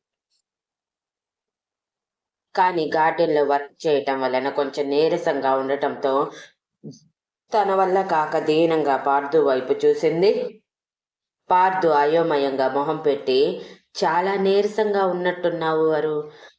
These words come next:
అందుకే రోటీ కూడా తుంచలేకపోతు-, పోతున్నావు. నేను పెడతాను, ఇవ్వు, అలానే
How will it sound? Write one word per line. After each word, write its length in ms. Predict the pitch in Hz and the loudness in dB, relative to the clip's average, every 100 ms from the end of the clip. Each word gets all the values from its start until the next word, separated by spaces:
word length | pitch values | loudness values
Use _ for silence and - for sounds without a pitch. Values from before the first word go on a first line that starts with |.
| - | -6
అందుకే 380 | 185 208 214 196 | -2 -2 0 0
రోటీ 340 | 165 170 170 196 | 2 2 2 0
కూడా 280 | 202 196 196 | 2 0 0
తుంచలేకపోతు-, 920 | 190 175 180 165 165 175 170 170 170 170 | -2 -4 -2 -4 -4 -4 -4 -2 -2 -2
పోతున్నావు. 720 | 170 196 196 190 190 190 196 254 - - - _ | 0 0 2 0 0 0 0 -2 -4 -12 -20 _
నేను 200 | 156 175 | -2 0
పెడతాను, 500 | 170 170 165 180 160 | 2 0 0 -2 0
ఇవ్వు, 280 | 147 139 143 147 - _ _ _ | 0 0 0 -2 -8 _ _ _
అలానే 460 | - 196 202 190 147 | -2 2 2 0 -2